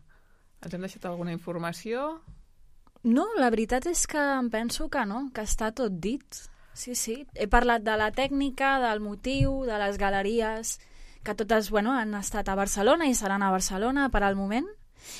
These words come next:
Speaker 2: I també, eh, estic mirant en exposar a centres cívics. Sí, sí, com per exemple el... Ara no em surt,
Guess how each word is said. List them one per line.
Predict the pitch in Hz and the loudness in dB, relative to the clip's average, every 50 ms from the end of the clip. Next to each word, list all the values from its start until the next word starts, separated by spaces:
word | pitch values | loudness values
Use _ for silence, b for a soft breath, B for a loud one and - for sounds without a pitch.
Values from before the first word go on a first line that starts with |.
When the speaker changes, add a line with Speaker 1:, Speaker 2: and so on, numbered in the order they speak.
| B B B B B B - | B B B B B B -2
Speaker 2:
I | 277 294 320 349 - | 4 8 8 8 10
també, | - 294 285 269 269 254 254 285 285 311 330 | 10 8 8 8 8 8 8 8 8 6 4
eh, | 311 - - 240 247 254 233 233 226 220 220 | 2 2 4 6 8 8 8 8 6 6 4
estic | 214 - - - 254 233 262 | 2 0 0 -2 0 2 4
mirant | 277 269 247 233 233 247 | 4 6 8 8 8 8
en | 262 269 262 254 | 6 6 4 2
exposar | 240 - - - 226 220 226 240 247 | 0 0 -4 -4 0 4 6 6 6
a | 240 | 4
centres | - 277 262 247 240 202 185 185 - | 4 0 -2 -2 -2 -2 -4 -4 -2
cívics. | - 220 208 180 160 - - - - - - - - - - - - - - - - | -2 -2 -2 -2 -4 -6 -10 -14 -16 -16 -18 -16 -14 -14 -12 -12 -14 -18 -18 -12 -8
Sí, | 240 220 | -6 -2
sí, | 202 190 185 | -2 -2 -2
com | - 190 185 190 | -2 -4 -4 -2
per | 180 190 190 | -2 0 0
exemple | 190 185 180 196 190 196 190 - 208 214 | 0 0 0 0 0 0 2 4 6 8
el... | 214 202 196 196 190 185 180 180 175 175 170 165 160 160 156 156 160 160 - - - - - _ _ - B B B B B B B B B B B B B B B B B B B B | 8 8 8 8 6 6 4 2 0 0 0 -2 -2 -2 -4 -6 -6 -8 -10 -14 -18 -20 -20 _ _ -20 B B B B B B B B B B B B B B B B B B B B
Ara | 214 214 233 240 | -2 0 2 2
no | 214 | 2
em | 196 185 | 2 0
surt, | - - 214 208 208 | 0 -2 -2 -2 -4